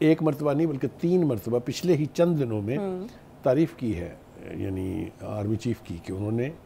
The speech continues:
Speaker 1: बहुत मदद की।
Speaker 2: हम्म।
Speaker 1: जो दोस्त ममालिक से हमें म-, मदद मिली है,
Speaker 2: हम्म।
Speaker 1: उसमें भी,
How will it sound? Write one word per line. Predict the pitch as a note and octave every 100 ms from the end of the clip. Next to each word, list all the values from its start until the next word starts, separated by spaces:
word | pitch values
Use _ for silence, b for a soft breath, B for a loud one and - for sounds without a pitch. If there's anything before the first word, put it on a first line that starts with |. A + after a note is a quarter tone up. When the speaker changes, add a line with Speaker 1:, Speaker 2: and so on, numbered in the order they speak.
| F#2+
Speaker 1:
बहुत | G2+ C3+ C#3 -
मदद | G#2 G#2 A2 G#2
की। |
Speaker 2:
हम्म। | G3+ G3+ F3+ E3 F3 - -
Speaker 1:
जो | A2
दोस्त | G#2+ B2 C3
ममालिक | A#2 A#2 A#2
से | -
हमें | A2 A2+
म-, | A#2 G#2+ G#2 G#2+
मदद | A#2
मिली | B2 B2 C3
है, | A#2+ C3 B2+ -
Speaker 2:
हम्म। | G#3+ G3+
Speaker 1:
उसमें | F3+ F3 D3+
भी, | D#3+ F3+